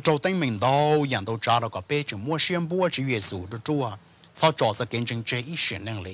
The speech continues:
Ai in nó tỏng đây bây giờ giờ tỏ một sinh chi nhau va Chúa nó đủ kiến chứng. Lòng trong cổ bây, bà ta bây nhìn tao kia hay tiền này nó. Thì sao ít tam họ đùa lại.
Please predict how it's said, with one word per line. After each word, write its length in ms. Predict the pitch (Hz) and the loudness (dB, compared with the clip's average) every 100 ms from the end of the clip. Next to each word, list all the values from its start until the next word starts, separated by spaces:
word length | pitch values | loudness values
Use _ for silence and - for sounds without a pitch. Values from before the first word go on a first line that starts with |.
| 92 95 - _ | -16 -20 -20 _
Ai 160 | - 131 | -2 0
in 160 | 196 190 | 2 2
nó 80 | |
tỏng 260 | 196 127 104 | 2 0 2
đây 100 | 151 | 0
bây 120 | 170 160 | 2 2
giờ 100 | 135 | 2
giờ 120 | 131 139 | 2 2
tỏ 80 | 117 | 0
một 180 | 110 | 2
sinh 220 | - 160 151 | 0 2 0
chi 140 | 156 | 0
nhau 160 | 160 156 | 0 2
va 180 | 160 | 2
Chúa 160 | 139 - | 0 -2
nó 80 | 131 | -2
đủ 140 | 127 110 | -4 -4
kiến 160 | 123 | -4
chứng. 320 | 113 131 117 101 95 _ - - | -4 -4 -8 -16 -20 _ -20 -6
Lòng 320 | 120 147 143 | 2 2 2
trong 160 | 175 156 | 0 0
cổ 160 | 117 - | -2 2
bây, 160 | 190 | 2
bà 120 | 180 139 | 2 0
ta 100 | 135 | 0
bây 180 | 185 | 0
nhìn 260 | 175 156 98 | 0 0 0
tao 140 | 123 117 | -2 -4
kia 220 | 131 123 | -2 0
hay 140 | 113 110 | 2 0
tiền 220 | 110 107 | -4 -6
này 140 | 104 | -6
nó. 320 | 95 104 101 101 104 _ _ _ - | -4 -4 -4 -8 -14 _ _ _ -6
Thì 80 | |
sao 180 | 165 135 | 0 2
ít 80 | 147 | 2
tam 260 | 143 117 95 | 0 -2 -2
họ 140 | 98 | -6
đùa 200 | 101 101 | -6 -8
lại. 180 | 95 90 | -8 -10